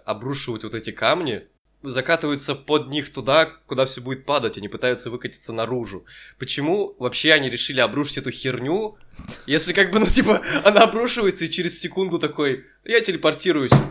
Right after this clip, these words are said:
и опять за, за вами буду гнаться, убивать вас"? Чего? Ну, типа, по-моему, понятно, что Дарксайд, э, может телепортироваться, ты его, блин, не завалишь камнями. <laughs> Ой, не Дарксайд,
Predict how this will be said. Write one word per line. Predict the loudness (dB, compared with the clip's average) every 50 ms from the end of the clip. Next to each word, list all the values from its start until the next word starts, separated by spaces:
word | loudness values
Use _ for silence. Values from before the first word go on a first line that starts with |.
| -8 -12 -6
и | -4
опять | -4 -2 -2 -4 -2 -2
за, | -2 -4 -4 -4 -8
за | -6 -4 -2
вами | -2 -2 -2 -4 -6
буду | -8 -10 -8 -10 -8
гнаться, | -6 -4 -6 -6 -6 -8 -14 -14
убивать | -12 -8 -6 -6 -6 -8 -10
вас"? | -14 -16 -16 -18 -20 _ -20 -20 -20 _
Чего? | -6 -6 -6 -4 -4 -4 -4 -4
Ну, | -4 -4
типа, | -8 -10 -14 -12
по-моему, | -10 -8 -8 -8 -8 -6
понятно, | -6 -4 -2 -4 -4 -4 -6 -12
что | -10 -10 -8
Дарксайд, | -8 -8 -8 -8 -10 -10 -10 -10 -10 -10 -12 _ -20
э, | -20 -20 -20 -20 _ _ _ _ _ -20 -20 _
может | -12 -6 -4 -2 -2 -2 -4 -4
телепортироваться, | -6 -6 -6 -6 -6 -6 -6 -6 -6 -4 -4 -4 -4 -6 -10
ты | -10 -8 -8
его, | -8 -8 -10 -14 -16 -18 _ _
блин, | -10 -10 -10 -8 -8 -10
не | -8 -4
завалишь | -2 -2 0 -2 -2 -4 -10 -8
камнями. | -8 -8 -8 -6 -6 -6 -6 -8 -10 -12 _ -20 -20 -20 -16 -12
<laughs> | -10 -8 -8 -8 -10 -12 -12 -8
Ой, | -8 -8 -6
не | -4 -4
Дарксайд, | -4 -4 -4 -2 0 2 2 2 0